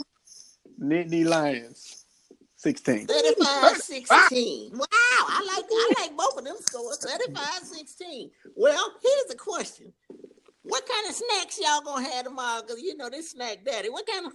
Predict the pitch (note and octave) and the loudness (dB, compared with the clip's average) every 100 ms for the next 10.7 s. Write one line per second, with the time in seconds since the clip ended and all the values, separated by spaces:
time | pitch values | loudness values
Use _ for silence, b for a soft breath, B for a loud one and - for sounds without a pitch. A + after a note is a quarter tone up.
0 | C4 - D#4 E4+ - D4 D#4 C4+ F#3+ G3 | -10 -6 -4 -4 -4 -10 -4 -2 0 0
1 | G3 G3 G3+ A3 A3+ - _ _ - - | -2 0 0 0 -2 -8 _ _ -20 -20
2 | _ _ - _ - F3 B2+ D3 F#3+ D#4+ | _ _ -20 _ 8 8 8 4 4 2
3 | A3 F#3 F#3 F3 E3 - E3+ D#3+ - D#3 | -2 0 2 2 0 -6 -8 -8 -8 -2
4 | D#3 F3 D#3+ D#3 D#3 G3 G3+ D#3 D3 C#3+ | 2 2 2 0 6 8 8 4 -2 -8
5 | C#3+ F3+ D#3+ D3+ D3+ D3 C#3 C3+ C#3 C3+ | -4 -2 -2 -4 -6 -2 -2 0 0 0
6 | B2+ B2 - _ _ E3+ D#3+ D3+ - E3+ | -2 -6 -10 _ _ 2 2 0 0 -2
7 | D#3 D3+ D3 C#3+ F3+ F#3 C#3+ B2 - - | 0 -2 -2 0 0 0 -2 -10 -4 6
8 | B2+ C3 B2+ B2 A#2 A#2+ - - - F3+ | 6 6 -6 -6 -8 -12 -14 -12 4 6
9 | D#3+ D3+ E3 F3 D3+ D3+ D4 C#3 C#3 C#3+ | 8 6 2 2 2 8 10 10 2 4
10 | C#3+ C3+ F3+ D#3+ - F3 B2+ | 4 6 6 6 6 2 2